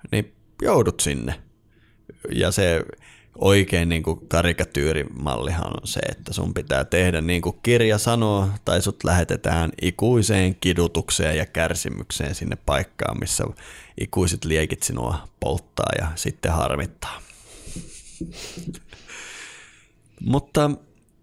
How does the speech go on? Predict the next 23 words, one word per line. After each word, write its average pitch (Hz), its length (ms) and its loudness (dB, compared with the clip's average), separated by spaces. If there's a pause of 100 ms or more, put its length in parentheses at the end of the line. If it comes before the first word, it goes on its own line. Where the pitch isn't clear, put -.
jos - 420 4 (320)
me 139 160 4 (180)
alussa 160 480 4
nyt 117 220 2
lausuttiin, 101 680 4
että 87 260 -4
meillä 87 260 2
on 90 60 -2
se 92 100 -4 (200)
alku, 185 600 4 (640)
ääretön, 151 800 4 (440)
ja 135 60 2
se 151 160 4
lopputulema, 127 1600 4 (380)
jossa 101 500 2 (280)
on 120 320 4
tää 101 340 4 (100)
minun 113 300 4
riisuttu 107 460 2
kokemus, 92 560 0
eli 95 200 2
havaitsija 92 720 4
ja 78 200 0